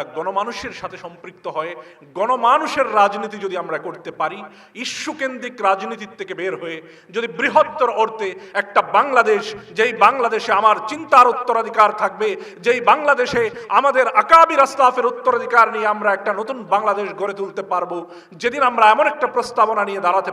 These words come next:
পারবো, মানুষ যেদিন আমাদেরকে বিশ্বাস করবে যে আমরা যে কথা বলেছি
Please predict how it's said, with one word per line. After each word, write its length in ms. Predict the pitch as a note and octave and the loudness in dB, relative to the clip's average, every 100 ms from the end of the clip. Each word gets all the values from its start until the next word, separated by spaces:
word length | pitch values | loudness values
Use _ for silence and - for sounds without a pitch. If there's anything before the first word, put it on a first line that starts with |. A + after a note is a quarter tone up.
| F#3+ | -4
পারবো, 240 | E3+ E3+ D3+ D#3+ - | -6 -6 -12 -14 -4
মানুষ 280 | F#3+ C4 D4+ - | -2 0 0 -4
যেদিন 180 | B3 A#3 | -4 -2
আমাদেরকে 300 | A3+ A3 G#3+ | 0 -2 -6
বিশ্বাস 420 | G#3+ - B3 G#3 - G3+ | -10 -8 0 0 -2 -10
করবে 220 | F3+ F3+ D#3+ - E3 | -8 -8 -10 -10 -2
যে 40 | |
আমরা 200 | G3 G3+ F#3+ | 0 0 -2
যে 80 | A3+ B3+ | -2 -2
কথা 140 | A#3 G3+ | 0 0
বলেছি 280 | A3+ A3+ G3+ | 0 -2 -6